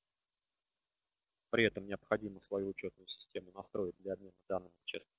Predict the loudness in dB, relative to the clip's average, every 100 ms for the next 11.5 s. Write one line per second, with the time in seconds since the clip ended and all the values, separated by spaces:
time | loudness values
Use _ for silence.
0 | _ -20 -10 -10 _ _ _ _ _ _
1 | _ _ _ _ _ _ _ _ _ _
2 | _ _ _ _ _ _ _ _ _ _
3 | _ _ _ _ _ _ _ -10 4 4
4 | 4 0 8 8 6 -6 -8 -6 -6 -6
5 | _ -16 -16 0 0 0 -2 -2 -2 -4
6 | -10 -10 -4 -4 0 0 4 4 4 2
7 | 0 -4 0 -2 -2 -12 -6 0 2 2
8 | 0 4 4 4 -6 -8 -2 4 4 4
9 | 0 _ _ _ _ _ _ -2 -2 2
10 | 2 4 0 -2 2 4 6 4 -2 -2
11 | -2 0 -2 -8 -14